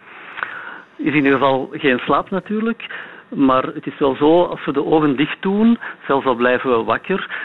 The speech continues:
dan treedt er toch een, eh, relaxatie op. Dus onze hersengolven vertragen, gaan alfagolven produceren.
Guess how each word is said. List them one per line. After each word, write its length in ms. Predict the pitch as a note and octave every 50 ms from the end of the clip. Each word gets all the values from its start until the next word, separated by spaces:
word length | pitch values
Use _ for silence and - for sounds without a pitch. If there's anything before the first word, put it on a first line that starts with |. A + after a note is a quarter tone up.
| - - - -
dan 280 | - D#3 C3 C3+ C3+ B2
treedt 220 | - C3 C3+ B2+
er 100 | - -
toch 320 | - - D#3 - - - D#3 -
een, 420 | - C#3 C3+ C#3 C3+ C3+ C3 B2+ -
eh, 140 | - C3+ C3+
relaxatie 800 | B2+ B2 C3 B2 - - - - C#3 D#3 D3 - - C3+ A2+ -
op. 120 | A2+ A#2 - -
Dus 160 | - - A#2 -
onze 260 | C#3 B2+ A#2+ - C3+
hersengolven 960 | A#2 A#2 A2+ C3 C#3 - - - A2+ G2 A#2 B2 D3+ D#3 - E3+ E3 D#3+ C#3 -
vertragen, 840 | - B2+ B2+ B2+ - - - A#2+ A#2+ B2+ C#3 D3 D#3 E3+ E3+ E3+ E3+ - - - - - - - -
gaan 380 | - - - A#2 A2+ A#2 A2+ A2+ -
alfagolven 680 | - A#2 C3 - - D#3+ D3 D#3 D#3+ E3 D#3+ F3 E3
produceren. 760 | D#3+ - D#3 D3 C#3+ C3 - - - D#3+ F3 F#3 G3+ G3 G3